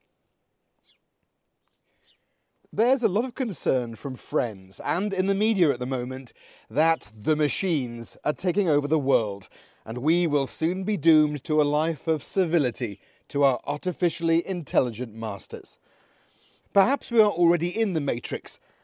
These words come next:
and now the Chat G P T bot can write undergraduate essays, human life on the planet is all but over.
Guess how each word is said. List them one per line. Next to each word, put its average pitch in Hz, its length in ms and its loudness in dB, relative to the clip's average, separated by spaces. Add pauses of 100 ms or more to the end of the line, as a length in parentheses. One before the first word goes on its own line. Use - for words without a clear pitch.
(140)
and 120 120 -8
now 151 280 0
the 127 100 -2
Chat 170 400 -4
G 156 220 -4
P 151 160 0
T 143 240 -2
bot 175 400 0
can 139 180 -4
write 143 280 -2
undergraduate 151 800 0
essays, 165 540 -2 (260)
human 170 460 -2
life 175 420 0
on 156 140 -4
the 160 80 0
planet 170 540 -2 (100)
is 160 160 0
all 156 280 4
but 127 180 -2
over. 127 360 2